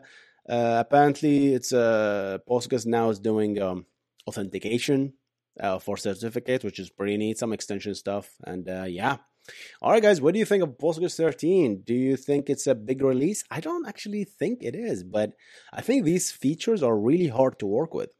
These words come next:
Uh, really hard to build, in my opinion, uh, if you ask me. But, uh, I'll leave this opinion to you. What do you guys think? Let me know in the comment section below.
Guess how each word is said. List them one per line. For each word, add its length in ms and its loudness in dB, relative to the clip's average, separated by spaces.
Uh, 200 -6
really 360 2
hard 420 -2
to 100 -8
build, 360 -10
in 100 -8
my 140 -10
opinion, 540 -16
uh, 200 -8
if 120 -10
you 60 -4
ask 280 -8
me. 160 -18
But, 420 8
uh, 380 2
I'll 100 6
leave 180 8
this 140 2
opinion 380 0
to 100 -8
you. 300 -2
What 180 6
do 80 0
you 160 4
guys 220 0
think? 240 -8
Let 180 0
me 140 6
know 140 0
in 40 -8
the 80 -6
comment 320 -12
section 380 -12
below. 460 -6